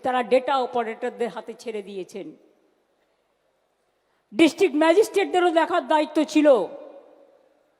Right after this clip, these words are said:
কিন্তু ইলেকশন আসলেই আমি দেখি অ্যাডমিনিস্ট্রেশনকে ভয় দেখিয়ে, চমকে ধমকে ইলেকশন কমিশন কাউকে ট্রান্সফার করে, কাউকে পোস্টিং করে, কাউকে দিল্লিতে ডেকে নিয়ে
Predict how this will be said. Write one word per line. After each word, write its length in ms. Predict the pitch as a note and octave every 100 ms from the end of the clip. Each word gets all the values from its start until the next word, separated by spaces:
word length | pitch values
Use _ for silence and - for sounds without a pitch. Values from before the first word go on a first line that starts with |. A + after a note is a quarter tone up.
| _ _ _ -
কিন্তু 200 | B3+ D4
ইলেকশন 460 | D4 E4 E4 E4+
আসলেই 380 | D4+ C#4+ D#4+ D4+
আমি 180 | D4 C#4+
দেখি 320 | C#4+ C#4+ D4+ A#3 - - - _ _ _
অ্যাডমিনিস্ট্রেশনকে 1200 | G#3+ B3 A#3+ C#4+ D4 D#4 B3+ D4 B3+ A3+ - D4
ভয় 260 | G3 A3+ C#4
দেখিয়ে, 360 | C#4+ C#4 C#4 C4
চমকে 500 | - B3+ C4 C#4 B3 G3+ - - - -
ধমকে 440 | A3+ C#4+ C#4 D4 A3+ F3 - - B3+
ইলেকশন 440 | C4 C4+ D4 C4
কমিশন 400 | B3+ C4 B3 A#3+
কাউকে 300 | A3 B3 B3
ট্রান্সফার 460 | C4 C4 C4 - D4+
করে, 340 | D#4 D4+ G#3 - - - -
কাউকে 240 | C4+ C4+ C#4
পোস্টিং 420 | D4 D4+ D4+ E4
করে, 380 | D4+ E4 D4 F3+ - - - -
কাউকে 240 | B3+ -
দিল্লিতে 380 | A3 D4+ D#4+ E4
ডেকে 240 | D#4+ D#4+ D#4
নিয়ে 220 | E4+